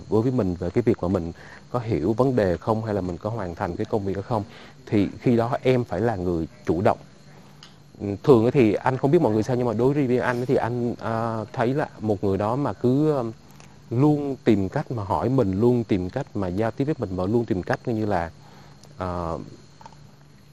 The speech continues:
có cái gì cũng, ờ, thắc mắc cái gì kia thì anh đánh giá cái người đó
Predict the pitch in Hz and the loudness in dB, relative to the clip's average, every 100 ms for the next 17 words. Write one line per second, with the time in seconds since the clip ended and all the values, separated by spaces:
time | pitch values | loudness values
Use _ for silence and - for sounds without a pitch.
0 | - - - - - - - 131 135 165 | -20 -20 -20 -20 -20 -20 -4 0 6 6
1 | 101 - 92 113 139 123 - 156 160 165 | 6 4 2 2 -2 -4 -4 -4 -2 -2
2 | - 135 101 - 110 92 110 120 113 113 | 0 0 0 0 0 0 -2 -4 -4 -2
3 | 117 135 120 92 90 107 | -2 0 0 0 -2 -6